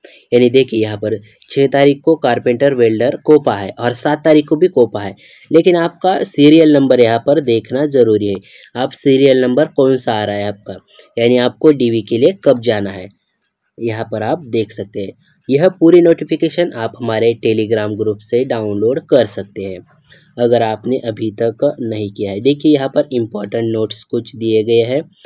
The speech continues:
आपको जाना कहाँ पर है, देख सकते हैं यहाँ पर एड्रेस दिया गया है। सुबह दस से पाँच बजे के बीच आपका जो है यहाँ पर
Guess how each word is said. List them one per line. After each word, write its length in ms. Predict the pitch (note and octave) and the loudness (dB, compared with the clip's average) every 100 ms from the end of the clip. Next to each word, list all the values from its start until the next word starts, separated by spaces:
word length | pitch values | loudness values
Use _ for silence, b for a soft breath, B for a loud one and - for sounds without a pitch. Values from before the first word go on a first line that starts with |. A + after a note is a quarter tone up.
| b b b - | b b b -6
आपको 440 | B2 - E3+ F3 D3+ | -6 0 2 2 2
जाना 420 | B2 A2+ A#2 C#3+ D#3 | -2 0 0 -2 -4
कहाँ 240 | C3 A#2+ B2 | -8 -8 -2
पर 160 | C3+ B2+ | -2 0
है, 160 | C#3+ G3 _ _ _ _ _ | 0 -2 _ _ _ _ _
देख 240 | A2 G#2 | -2 -2
सकते 260 | G#2+ G2+ G2+ | -2 -10 -4
हैं 60 | A2 | -4
यहाँ 160 | A#2 C#3 | -2 -4
पर 100 | C#3 | -4
एड्रेस 360 | B2+ B2 B2 A2 | -4 2 2 2
दिया 220 | A2+ G#2 | -4 -4
गया 240 | G2+ G2+ G2 | -2 -6 -6
है। 180 | F#2 F2+ _ _ _ _ _ _ _ _ _ _ _ _ _ _ _ _ | -12 -16 _ _ _ _ _ _ _ _ _ _ _ _ _ _ _ _
सुबह 200 | B2+ C3 C3 | 0 2 2
दस 200 | A#2+ B2 | 2 0
से 180 | - D3+ | 2 2
पाँच 280 | D3 A#2+ A#2 | 2 -2 0
बजे 260 | A2 A2 A#2+ | -2 -4 -4
के 140 | B2 | -6
बीच 220 | A#2+ B2+ A#2+ | -4 -2 -2
आपका 300 | G#2+ - G#2+ | -6 -4 -6
जो 140 | A#2 | -2
है 120 | D#3 D#3+ | 0 0
यहाँ 180 | G2+ F#2+ | -2 -2
पर 240 | B2 | 0